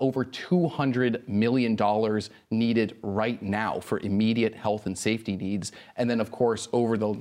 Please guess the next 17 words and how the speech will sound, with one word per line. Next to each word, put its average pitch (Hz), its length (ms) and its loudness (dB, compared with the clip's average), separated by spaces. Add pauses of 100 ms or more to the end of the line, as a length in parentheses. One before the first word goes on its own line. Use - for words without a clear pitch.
(120)
long 127 320 0
term, 196 240 -8
over 107 220 -4
in 104 120 -2
the, - 120 -6
in 120 80 -4
the - 60 -2
next - 260 -8
twenty 113 300 -2
or 107 100 -4
so 101 220 -2
years, 110 280 0
it's - 120 -8
over 117 200 -2
six - 520 -6
billion 120 680 0
dollars 98 560 -2